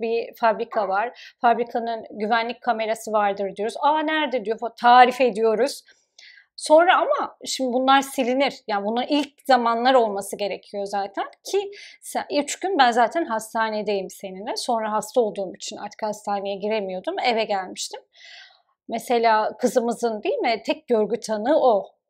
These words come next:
Gördü mü, görmedi mi, ha, böyle direkt sorgulayamıyoruz ve, e, bizim ona sorduğumuz sorular çerçevesinde zihninde bir farklı resim oluşur diye hiçbir şey ona sormamamız isteniyor. Yirminci gün geldiler, e, Hafsa'nın ifadesini almaya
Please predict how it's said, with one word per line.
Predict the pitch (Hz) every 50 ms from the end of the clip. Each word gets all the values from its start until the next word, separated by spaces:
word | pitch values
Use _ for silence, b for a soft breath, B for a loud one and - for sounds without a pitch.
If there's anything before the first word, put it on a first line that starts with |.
| _ - 196
Gördü | 196 233 233 240 240 208 254
mü, | 240 240 220
görmedi | 240 240 247 254 247 233 208 214
mi, | 214 226
ha, | 214 220 233 - -
böyle | 214 214 214 214 220 214 214
direkt | 196 240 240 233 233
sorgulayamıyoruz | - - 254 233 226 208 208 220 226 226 233 226 220 220 214 214 220 214 - -
ve, | 214 226 220
e, | 214 - - - - - - 220 208
bizim | 208 202 208 208 185 240 240
ona | 226 226 220 226
sorduğumuz | 220 - - - - 233 226 226 190 233 233 240 262 254
sorular | - - 233 226 220 226 220 226 240 247 247 247 - - - 226
çerçevesinde | - - 226 220 220 214 220 233 214 214 214 - 233 220 196
zihninde | 185 220 202 196 233 233 233 226 214
bir | 202 226 226 - - B B B B B B -
farklı | 247 226 214 - - 247
resim | 226 226 220 - - 277
oluşur | 247 240 240 247 240 - - 294 240 208
diye | 277 349
hiçbir | 466 - - 339 - - -
şey | - 262 247
ona | 294 453
sormamamız | 571 - - 294 269 262 262 240 220 214 208 202 196 190 196
isteniyor. | 208 208 - - 208 202 196 202 202 196 B B B B B B
Yirminci | 220 208 240 240 - 226 240 240 226 220 254
gün | 226 247 233 220
geldiler, | 214 220 214 214 208 214 202 196 196 190 196 - - - 214 202
e, | 196 196 190 185 185
Hafsa'nın | 214 226 214 - - - 220 202 196 196 -
ifadesini | - - - 208 202 196 196 202 196 - - 202 202
almaya | - 220 208 202 190 196 226 359